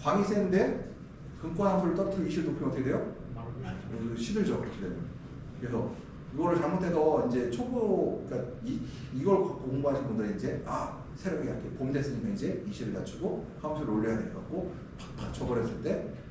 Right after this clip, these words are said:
Speaker 1: 잘못하면은 뿌리가 썩을 수가 있다. 그래서 이거는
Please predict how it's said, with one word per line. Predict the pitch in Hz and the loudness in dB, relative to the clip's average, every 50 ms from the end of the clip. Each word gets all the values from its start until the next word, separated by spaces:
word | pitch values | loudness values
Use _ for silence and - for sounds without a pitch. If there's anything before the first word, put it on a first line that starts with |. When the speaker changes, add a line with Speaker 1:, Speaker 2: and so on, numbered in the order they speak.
| - - - - - - | -12 -12 -12 -12 -12 -12
Speaker 1:
잘못하면은 | - 110 113 113 113 107 104 117 131 123 - - - - - - - - - - - - - - - - | -10 -8 -6 -4 -2 -2 -2 0 0 0 -2 -2 -4 -6 -8 -8 -10 -10 -12 -12 -12 -12 -12 -12 -10 -6
뿌리가 | 120 123 117 113 113 - - - - - | -4 -2 -2 -2 -2 -4 -6 -8 -8 -6
썩을 | - - - | -4 -4 -4
수가 | - - - 90 | -4 -4 -6 -6
있다. | - - - - - - - - - - - - 131 - - - - - | -8 -8 -10 -10 -10 -10 -12 -10 -12 -12 -10 -10 -8 -8 -8 -10 -8 -6
그래서 | - 110 107 107 | -4 -2 -2 0
이거는 | 123 127 - 202 - | 0 2 2 2 0